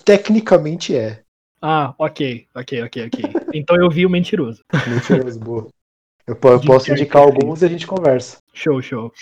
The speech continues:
Speaker 1: Mas enfim, vamos seguir o, o barquinho aqui. Porque assim, a, a gente tem a nossa, a nossa vida de cinéfilo, que nem, algumas vezes independe do que a gente estuda ou, ou faz no trabalho. E assim,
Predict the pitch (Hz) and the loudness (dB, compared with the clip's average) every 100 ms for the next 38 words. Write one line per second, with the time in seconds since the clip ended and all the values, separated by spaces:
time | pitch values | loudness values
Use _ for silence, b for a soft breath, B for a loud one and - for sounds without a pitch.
0 | - - 135 151 - 117 123 131 131 127 | -20 -10 -6 -6 -4 -4 -2 -2 -2 -4
1 | 117 - 113 120 113 104 104 98 113 110 | -8 -8 -6 -4 -2 -2 -4 -8 -4 -4
2 | 107 - 110 98 - _ _ - 143 156 | -4 -8 -12 -12 -16 _ _ -8 -4 -2
3 | 156 - 135 131 143 139 139 160 180 - | -2 -2 2 4 2 0 0 -2 -4 -2
4 | 180 160 151 143 156 139 127 127 131 - | 0 4 4 4 4 4 4 4 2 2
5 | 135 113 120 127 123 113 110 - 123 120 | 0 2 -2 0 2 0 -4 -4 0 0
6 | 113 113 104 107 127 - 113 110 110 _ | -2 -6 -10 -12 -14 -14 -10 -10 -12 _
7 | 123 131 127 131 147 151 _ _ _ - | -12 -8 -6 -8 -10 -18 _ _ _ -2
8 | 143 143 165 165 131 143 135 139 139 143 | -2 2 2 2 4 4 4 0 0 0
9 | 139 135 131 127 127 127 127 123 123 - | 0 0 0 -2 -2 0 -2 -2 -8 -10
10 | - 113 113 120 113 113 - 123 - 117 | -6 -4 -4 -4 -4 -6 -6 -6 -2 -2
11 | 110 113 - 117 107 104 104 - _ - | -2 -6 -4 -4 -4 -6 -8 -16 _ -14
12 | 156 170 - 143 139 | -8 -8 -6 -8 -8